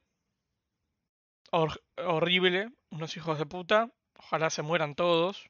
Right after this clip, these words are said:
incluido el Chiquitapi y Beligoy. Em, ¿y algo más que me haya olvidado de decir?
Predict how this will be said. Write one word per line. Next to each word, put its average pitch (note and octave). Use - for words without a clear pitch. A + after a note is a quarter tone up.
incluido D#3+
el D#3
Chiquitapi E3
y D3+
Beligoy. F3+
Em, D3+
¿y E3
algo G#3
más A3+
que G#3
me G#3
haya G3+
olvidado G3+
de F#3
decir? A3